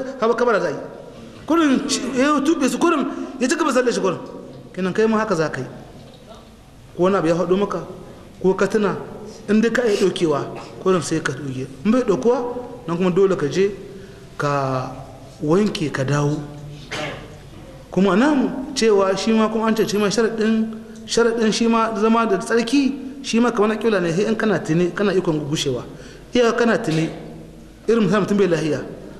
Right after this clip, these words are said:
kayan da yake jikin shi da, da najasa bai iya huddawa. Ko kuma bai rabuwa da ita. Nan ba dole a ce kun yi sallah shi, kun yi a sallah, kun yi a sallah za a wani halin, ba barin sallah. Sallah zai,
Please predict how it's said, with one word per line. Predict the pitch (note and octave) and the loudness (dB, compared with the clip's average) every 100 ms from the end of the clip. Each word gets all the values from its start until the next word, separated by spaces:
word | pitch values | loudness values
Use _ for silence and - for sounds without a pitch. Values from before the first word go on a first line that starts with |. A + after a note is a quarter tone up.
| - - | -20 -6
kayan | - B3 | 0 2
da | G#3+ | 2
yake | F#3+ | 0
jikin | D3+ F3+ | -2 -2
shi | - - - - - D3+ | -4 -8 -14 -18 -16 -10
da, | E3 | -6
da | D#3+ | -2
najasa | E3+ F3+ F#3 C3+ C#3+ | 0 0 -2 -4 -4
bai | A3 | -2
iya | F#3 | 0
huddawa. | D#3 C3 A2+ - - - - - - - | 0 -2 -6 -10 -18 -20 -20 -20 -20 -4
Ko | A#3+ | 0
kuma | A#3 A3+ | 2 4
bai | G#3 | 4
rabuwa | F3+ | 2
da | D#3+ | 2
ita. | C3+ - - - - G3+ | -2 -6 -8 -14 -6 0
Nan | C#4 C#4 | 4 4
ba | C#4 | 4
dole | A3 A#3+ | 4 2
a | G3+ | 2
ce | - | 0
kun | C#4+ | 2
yi | B3+ | 2
sallah | A3+ G#3+ | 2 0
shi, | - - - - - | -2 -6 -12 -12 0
kun | C4 | 2
yi | |
a | C#4 G#3+ | 4 2
sallah, | C#4 C4+ | 0 0
kun | - A3+ | 2 0
yi | |
a | - | 0
sallah | D4 A#3 | 2 2
za | G#3+ | 2
a | |
wani | F3+ | 2
halin, | F3+ D#3+ | 0 0
ba | A#3+ | 2
barin | G#3+ F3 | 2 2
sallah. | E3+ C#3+ - - - - | 0 -4 -8 -14 -18 -4
Sallah | - C4+ A3+ | 0 2 2
zai, | G3+ F3 | 2 0